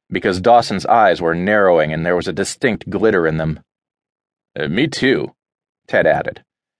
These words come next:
and grinning apologetically at Barry, took off. Barry glared after them.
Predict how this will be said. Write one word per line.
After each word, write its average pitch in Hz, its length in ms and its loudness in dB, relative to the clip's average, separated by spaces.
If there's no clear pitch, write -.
and 120 220 0
grinning 139 280 2
apologetically 95 720 2
at 78 120 0
Barry, 82 400 2
took 90 220 0
off. 78 340 2
Barry 92 340 2
glared 80 460 0
after 82 300 2
them. 73 260 -6